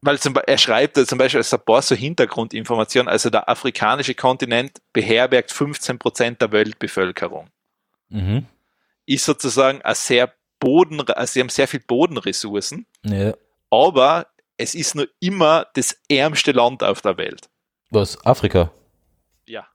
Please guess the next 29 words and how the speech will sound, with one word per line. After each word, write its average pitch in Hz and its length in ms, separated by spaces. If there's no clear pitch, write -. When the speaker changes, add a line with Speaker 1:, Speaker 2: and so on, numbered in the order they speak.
Speaker 2:
Der - 200
Afrika 104 320
ist 95 80
ein 113 180
Land, 113 220
Afrika 87 420
ist 82 120
ein 80 80
Kontinent. 80 500
Speaker 1:
Ja, 151 100
ja, 151 300
ja, 147 200
äh, 123 360
no, 104 220
äh, 98 180
Kontinent, 101 540
so, 104 120
entschuldige. 92 460
<laughs> - 180
Es - 140
ist 131 140
nur 127 100
immer 131 200
der 110 160
ärmste 117 280
Kontinent, 110 440
passt 104 240
schon, 85 160
ja. 101 120